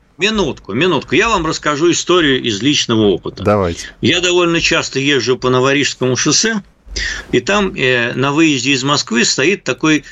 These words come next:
Speaker 1: железобетонный отбойник по высоте. Ну, такой длинный козырёк, значит, который, а, отбивает, э, значит, по высоте фур, чтобы она не снесла пол туннеля, который дальше идёт. Этот, э, туннель под Серебряным Бором,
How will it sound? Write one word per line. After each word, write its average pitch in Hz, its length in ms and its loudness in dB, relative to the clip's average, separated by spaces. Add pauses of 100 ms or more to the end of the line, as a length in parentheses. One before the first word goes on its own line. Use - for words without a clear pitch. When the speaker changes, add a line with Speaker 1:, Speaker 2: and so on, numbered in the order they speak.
(180)
Speaker 1:
железобетонный 147 840 0
отбойник 147 580 0
по 135 100 0
высоте. 139 600 -2 (100)
Ну, 156 160 0
такой 123 280 -2
длинный 104 440 2
козырёк, 160 720 0 (460)
значит, 127 300 0
который, 165 600 0
а, 131 160 -4
отбивает, 139 880 0
э, 110 540 -4
значит, 117 400 0
по 123 100 2
высоте 131 460 0
фур, 226 280 0
чтобы 131 300 0
она 185 220 0
не 139 180 0
снесла 156 460 0
пол 143 260 -2
туннеля, 104 400 0
который 110 400 -2
дальше 110 400 0
идёт. 92 300 -2
Этот, 95 320 -4
э, 95 260 2 (140)
туннель 143 340 0
под 110 160 0
Серебряным 107 560 0
Бором, 90 220 -8